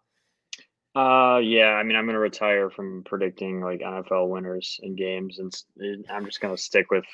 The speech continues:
with predicting college games. I told John I had a pretty good, uh, betting weekend on college games. N F L, not so good.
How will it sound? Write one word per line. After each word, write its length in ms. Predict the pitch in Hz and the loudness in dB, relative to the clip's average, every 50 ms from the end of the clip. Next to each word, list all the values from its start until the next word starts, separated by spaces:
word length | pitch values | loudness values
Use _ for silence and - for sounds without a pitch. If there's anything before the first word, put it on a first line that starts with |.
| - _ _ _ _ _ - | -20 _ _ _ _ _ -14
with 140 | - 101 - | -14 -8 0
predicting 380 | - 110 104 95 - - 98 | 2 2 2 2 2 0 -4
college 420 | 90 - 101 95 95 95 95 92 95 | 2 4 4 6 6 4 2 0 0
games. 420 | 95 95 95 95 92 92 - - - _ _ | -2 -2 -2 -2 -4 -6 -10 -14 -16 _ _
I 140 | - - 101 | -4 -2 -2
told 240 | 101 - 110 104 95 | 0 4 4 4 4
John 220 | 92 98 95 95 | 4 2 2 4
I 60 | 92 92 | 2 2
had 80 | 95 95 | 2 0
a 140 | 95 92 92 _ - - - _ - | 0 -2 -4 _ -20 -20 -20 _ 0
pretty 180 | - 123 113 107 | 4 4 4 6
good, 400 | 98 107 104 104 104 98 95 - _ _ _ _ _ _ _ _ _ _ _ _ - | 6 8 8 8 8 6 2 -6 _ _ _ _ _ _ _ _ _ _ _ _ -4
uh, 440 | 113 104 101 101 101 98 98 98 98 92 - _ _ - | -2 0 0 2 2 0 0 -2 -4 -8 -12 _ _ -6
betting 320 | 107 104 107 104 107 104 98 | 2 4 4 4 4 4 2
weekend 320 | 101 98 95 - 101 98 | 2 0 0 0 -2 -2
on 140 | 98 95 95 | -2 -4 -4
college 460 | 92 - 120 113 117 117 117 110 107 | -2 4 6 6 6 6 4 2 0
games. 680 | 104 113 107 107 107 107 107 104 - - - - - - _ _ _ _ _ _ _ _ - | 0 0 2 2 0 -2 -2 -4 -6 -8 -10 -12 -12 -16 _ _ _ _ _ _ _ _ -6
N 100 | 107 107 | -4 -2
F 200 | 104 98 - - | -2 -2 0 4
L, 500 | 104 98 98 98 98 98 98 95 92 - - | 4 6 6 6 6 6 4 2 0 -4 -8
not 260 | 101 98 92 90 - | -8 -6 -6 -6 -6
so 260 | - - - 78 - - - | -6 -6 -6 -6 -6 -8 -8
good. 280 | - - - 50 - | -10 -8 -8 -10 -12